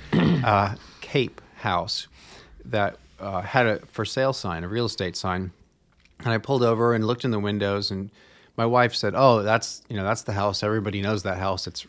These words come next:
Speaker 2: right there at the corner of this, uh, you know, kind of direct route, and everybody knows that old house has been there untouched, and they all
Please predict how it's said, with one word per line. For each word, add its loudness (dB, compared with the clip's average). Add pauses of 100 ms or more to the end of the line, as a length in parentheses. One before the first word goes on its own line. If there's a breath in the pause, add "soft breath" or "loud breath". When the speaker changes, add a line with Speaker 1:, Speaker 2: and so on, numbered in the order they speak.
Speaker 2:
right 0
there 2
at -2
the -6
corner -2
of -4
this, -4 (380 loud breath)
uh, -2 (180)
you -6
know, -4 (440)
kind 2
of -2
direct 2
route, -2
and -8
everybody -2
knows 0
that 0
old 0
house -2
has -6
been -4
there -4
untouched, -4
and -6
they -6
all -4